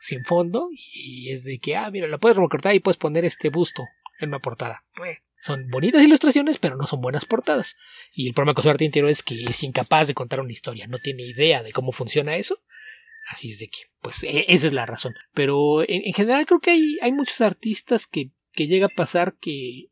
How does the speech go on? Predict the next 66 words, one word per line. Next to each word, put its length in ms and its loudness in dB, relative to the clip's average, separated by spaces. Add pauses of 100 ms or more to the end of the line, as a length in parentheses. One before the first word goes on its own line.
(120)
su 200 0
arte 240 2
en 60 -2
interiores 460 0
no 120 -4
es 100 -4
tan 160 -2
vistoso, 520 -6
¿no? 200 -12
Pero 320 -8 (120)
a 120 -2
veces 220 4
esto 160 6
no 100 2
tiene 220 2
que 80 -4
ver 120 -2
con, 180 -10 (120)
con 140 -4
la 80 -4
calidad. 320 0 (280)
Por 100 0
ejemplo, 180 2
con 100 -8
quien 160 -2
me 80 -2
pasa 220 0
algo 120 2
muy 120 2
raro 100 4
es 100 -2
con 220 -6
Jock, 220 0 (420)
porque 220 -4
de 120 -2
Jock 220 0
me 140 -2
encantan 340 0
sus 160 -6
portadas, 640 -4 (420)
pero 160 2
el 60 4
arte 160 0
interior 240 -2
muchas 280 -2
veces 140 -4
depende 320 -2
del 120 -4
tipo 200 -6
de 60 -6
historia, 360 -4 (200)
porque 180 -12
siento 260 -4
que 100 0
hay 80 -2
historias 540 -2
que 120 -10
el 100 -6
arte 260 -6
de 100 -6
Jock 180 -8
no 360 -8
fue 200 -10
la 100 -6
mejor 280 -10
elección, 340 -10